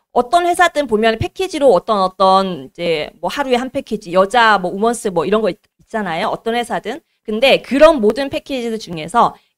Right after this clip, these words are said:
이십구 종 기능성은 전 세계에서 유일무이하지 않을까라는 생각을 해봅니다. 왜냐면 이 안에 정말 필요한, 우리 인간으로서 필요한 모든 영양소가 저기 안에 다 이제 들어가 있거든요. 그래서,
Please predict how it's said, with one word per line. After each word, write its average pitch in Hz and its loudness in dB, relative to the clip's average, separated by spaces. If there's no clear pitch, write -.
이십구 294 -4
종 247 2
기능성은 226 0
전 214 -4
세계에서 254 0
유일무이하지 196 -6
않을까라는 180 -6
생각을 226 -4
해봅니다. 220 -8
왜냐면 180 -2
이 247 0
안에 185 -2
정말 240 0
필요한, 277 0
우리 220 -6
인간으로서 285 -2
필요한 240 -2
모든 208 -4
영양소가 180 -6
저기 165 -10
안에 156 -10
다 151 -12
이제 151 -16
들어가 196 -8
있거든요. - -16
그래서, 202 -2